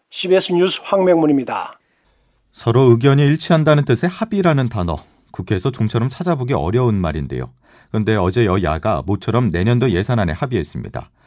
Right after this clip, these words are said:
Speaker 2: 코로나 일구 위기에 따른 재정 지원이 불가피하다는 점에 공감대를 형성했기 때문입니다. 장규석 기자가 취재했습니다.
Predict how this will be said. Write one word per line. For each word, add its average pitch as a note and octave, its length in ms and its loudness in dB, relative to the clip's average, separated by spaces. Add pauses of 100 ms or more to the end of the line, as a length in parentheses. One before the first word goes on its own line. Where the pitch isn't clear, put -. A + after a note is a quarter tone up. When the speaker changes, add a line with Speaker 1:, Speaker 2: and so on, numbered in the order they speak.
(220)
Speaker 2:
코로나 E3+ 340 2
일구 C#3+ 280 0
위기에 A#2+ 280 0
따른 B2 360 0
재정 A#2 340 2
지원이 A2 280 0
불가피하다는 A#2+ 720 0
점에 D#2+ 260 -4 (100)
공감대를 A2 540 0
형성했기 C#3+ 480 -4
때문입니다. - 680 -10 (120)
장규석 B2 460 -2
기자가 D#2 280 -4
취재했습니다. - 680 -10